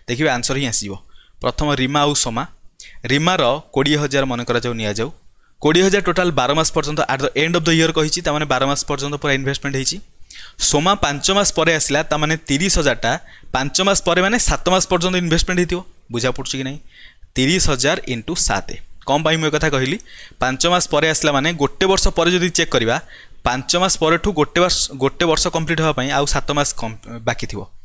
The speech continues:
ତାମାନେ ସୋମାର ଇନଭେଷ୍ଟମେଣ୍ଟ ଟୋଟାଲ ସାତ ମାସ ପାଇଁ। ସେମାନଙ୍କର ରେସିଓ ଚେକ୍ କରିବା, ଚାରିଟା ଜିରୋ, ଚାରିଟା ଜିରୋ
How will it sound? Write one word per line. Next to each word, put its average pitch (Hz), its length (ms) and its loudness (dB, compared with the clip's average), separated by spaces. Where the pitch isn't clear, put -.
ତାମାନେ 127 220 0
ସୋମାର 135 320 2
ଇନଭେଷ୍ଟମେଣ୍ଟ 143 460 0
ଟୋଟାଲ 147 240 -2
ସାତ - 280 0
ମାସ 110 200 -2
ପାଇଁ। 92 140 -6
ସେମାନଙ୍କର 131 440 -2
ରେସିଓ 131 300 0
ଚେକ୍ 151 200 -2
କରିବା, 151 220 -2
ଚାରିଟା 123 300 0
ଜିରୋ, 143 220 -4
ଚାରିଟା 117 340 -2
ଜିରୋ 120 200 -4